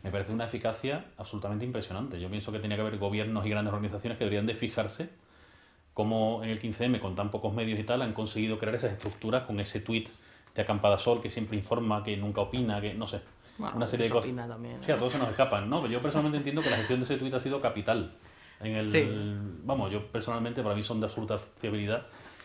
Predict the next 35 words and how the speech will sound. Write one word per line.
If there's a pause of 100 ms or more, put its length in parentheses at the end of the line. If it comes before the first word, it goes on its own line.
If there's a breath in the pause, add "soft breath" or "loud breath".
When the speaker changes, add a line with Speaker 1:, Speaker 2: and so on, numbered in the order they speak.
(420 loud breath)
Speaker 1:
Y
eso,
ese
subir
todas
las
actas,
esas
convocatorias,
o
sea, (320 loud breath)
que
no
sé,
que
si
tú (180)
tienes
que
ir
a
la
Junta
Accionista
de
Repsol
y
tal,
lo
mismo
no
tienes
tanta
información,
¿no?